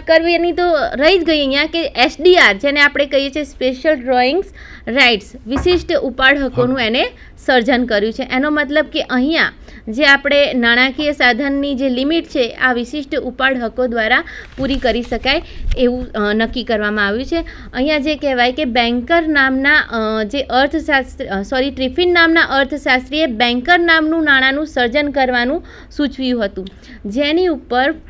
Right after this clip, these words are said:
Speaker 1: પ્રોફેસર બર્નસ્ટીને, અ, જે કહેવાય કે, અ, અભ્યાસ કરીને એને, અ, વિવિધ દેશોનો સાથે સાથે અભ્યાસ કર્યો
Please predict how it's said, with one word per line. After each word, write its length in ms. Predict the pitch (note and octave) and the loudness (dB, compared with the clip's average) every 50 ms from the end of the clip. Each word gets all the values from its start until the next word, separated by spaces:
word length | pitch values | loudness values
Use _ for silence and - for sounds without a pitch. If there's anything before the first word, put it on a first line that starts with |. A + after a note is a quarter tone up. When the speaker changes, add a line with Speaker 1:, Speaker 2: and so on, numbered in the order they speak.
| - - - - - | -20 -20 -20 -8 -4
Speaker 1:
પ્રોફેસર 680 | C4+ B3+ C4 C4 C4 F#4 F#4 E4+ - F4 C4 G3 - - - - - - - - - - - | -2 -2 -2 0 0 0 0 0 0 0 0 0 0 -4 -12 -20 -20 -20 -20 -20 -20 -14 -8
બર્નસ્ટીને, 840 | G#3+ C#4 D4 D#4 F4 F#4+ F#4+ F4+ - - D4+ C#4 C4+ C4+ C#4 C#4+ - | -4 -2 0 0 0 0 -2 -2 -4 -4 -4 -4 -2 -2 -4 -6 -6
અ, 240 | - A#3 A3+ A3+ A3+ A3+ A#3 | -4 -4 -2 -2 -2 -4 -6
જે 160 | G3+ B3 C#4+ | -6 -4 -4
કહેવાય 400 | C4+ C#4 C#4+ C4+ C4 C4+ C4+ C4+ | -2 0 0 0 2 2 0 0
કે, 280 | C4 C4+ C#4+ C4+ C4+ - | 0 0 2 2 2 2
અ, 100 | - A3+ G#3+ G#3 G#3 G#3+ G#3+ G#3+ G#3 G#3+ - - | 0 -2 -4 -2 -2 -4 -4 -6 -6 -8 -6 -4
અભ્યાસ 480 | B3+ A#3 G3+ B3 D4+ D#4 D#4 E4+ - - | -4 -2 2 2 4 4 4 2 0 -2
કરીને 360 | - C#4 C4 C#4+ C#4+ C#4 D4 D4 - - | -2 0 0 0 0 -2 -2 -4 -4 -4
એને, 340 | B3 B3+ B3+ C4 C4+ C4+ C4+ | -4 -2 -2 -2 -2 -2 -4
અ, 380 | - - A3+ A3 G#3+ G#3+ G#3 G#3 | -4 -4 -4 -4 -2 -2 -4 -4
વિવિધ 400 | G3+ G3+ A#3 A#3 A#3 A#3+ B3+ D4+ | -4 -4 -4 -2 -2 0 0 0
દેશોનો 640 | C#4 C4 C#4 C#4 C4+ C#4 D4+ C#4 C4+ C4+ C4+ C4+ | 0 2 0 0 0 -2 -2 -4 -2 -2 -4 -4
સાથે 300 | C4+ C#4+ C4 B3 C4+ C4+ | -2 -2 -2 0 0 -2
સાથે 260 | B3+ C4+ B3+ A#3+ C4 | 0 0 0 2 2
અભ્યાસ 400 | B3 A#3 G3+ A3 B3 A#3 B3 B3 | 0 0 0 0 0 0 0 -2
કર્યો 300 | - - B3 A3+ A#3 A#3 | -4 -4 -4 -2 -2 -4